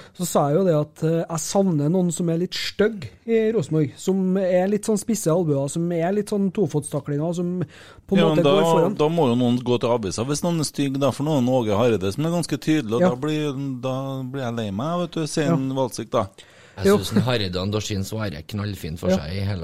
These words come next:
Speaker 3: artikkelen.
Speaker 1: Ja.
Speaker 2: Jo, men faen også. Ah, det, det er litt sånn andre ting som er et poeng her, da.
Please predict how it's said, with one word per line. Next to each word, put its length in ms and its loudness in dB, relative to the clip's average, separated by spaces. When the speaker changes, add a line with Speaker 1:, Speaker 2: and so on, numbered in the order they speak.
Speaker 3:
artikkelen. 380 -4
Speaker 1:
Ja. 160 -2
Speaker 2:
Jo, 300 4
men 240 4
faen 400 2
også. 420 2
Ah, 200 2
det, 480 0
det 40 2
er 80 4
litt 240 2
sånn 340 2
andre 280 2
ting 200 2
som 140 0
er 40 4
et 100 -4
poeng 360 2
her, 140 4
da. 80 4